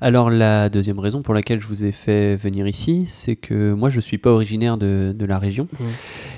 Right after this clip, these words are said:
Speaker 1: Et, euh, je me suis, j'ai été captivé par votre œuvre parce que justement toute le, l'histoire de Dijon, euh, figure et résonne, pour, euh, employer le terme que vous venez d'utiliser,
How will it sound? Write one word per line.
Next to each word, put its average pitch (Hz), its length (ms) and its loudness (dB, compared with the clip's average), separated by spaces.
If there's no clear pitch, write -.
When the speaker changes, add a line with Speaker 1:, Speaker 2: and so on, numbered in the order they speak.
Speaker 1:
Et, 123 340 6
euh, 107 460 8
je 104 80 0
me 107 80 2
suis, 107 720 0
j'ai 113 80 4
été 113 160 2
captivé 131 340 0
par 113 140 2
votre 107 240 0
œuvre 151 180 2
parce 113 200 -2
que 113 80 0
justement 120 580 -2
toute - 300 -8
le, 117 240 4
l'histoire 151 500 0
de 117 100 0
Dijon, 107 360 -4
euh, 101 540 4
figure 123 580 2
et 101 360 4
résonne, 104 400 0
pour, 101 260 -6
euh, 95 200 -2
employer 104 380 -2
le 98 80 -2
terme 110 260 -6
que 107 100 -10
vous 101 60 -6
venez 104 160 -6
d'utiliser, 104 500 -6